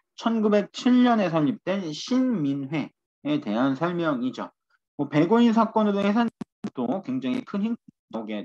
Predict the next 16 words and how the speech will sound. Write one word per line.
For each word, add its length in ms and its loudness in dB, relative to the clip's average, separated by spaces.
되고요. 600 -2
자, 300 0
정답은 720 4
바로 500 4
삼 260 4
번입니다. 500 2
그 540 -2
신간의 720 4
특-, 240 -6
아, 40 -2
신민회, 680 2
신민회의 560 -2
특징은 480 -8
그거예요. 580 -2
대표적으로 920 0
대성학교, 720 -4